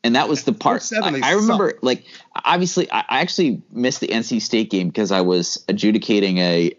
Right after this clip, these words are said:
Speaker 1: uh, a scholarship pageant. So I missed. I, I, to this day, I've still never
Speaker 2: Wait,
Speaker 1: seen
Speaker 2: wait,
Speaker 1: that
Speaker 2: wait, wait,
Speaker 1: game.
Speaker 2: wait, wait, wait, wait.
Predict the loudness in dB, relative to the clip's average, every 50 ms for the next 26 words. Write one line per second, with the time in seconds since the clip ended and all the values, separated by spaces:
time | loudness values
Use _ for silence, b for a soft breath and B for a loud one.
0 | _ _ -2 0 0 0 0 0 -2 -4 -6 -6 -6 -4 -4 -2 0 2 4 4
1 | 4 2 0 -2 -4 -4 -2 -2 -2 -2 -2 -4 -6 -8 -8 -12 _ B B B
2 | B B B B -14 -4 -2 -2 0 2 0 0 0 0 0 -2 -2 -4 -6 -4
3 | -2 -2 -2 -2 -2 -2 -2 -2 -2 -2 -6 -8 -4 0 0 2 2 2 2 0
4 | 2 2 0 -2 -4 -6 -2 0 0 2 2 2 2 4 4 4 4 4 2 2
5 | 2 2 2 2 2 2 2 2 2 0 0 -2 -2 -2 -2 -2 -2 -2 -4 -8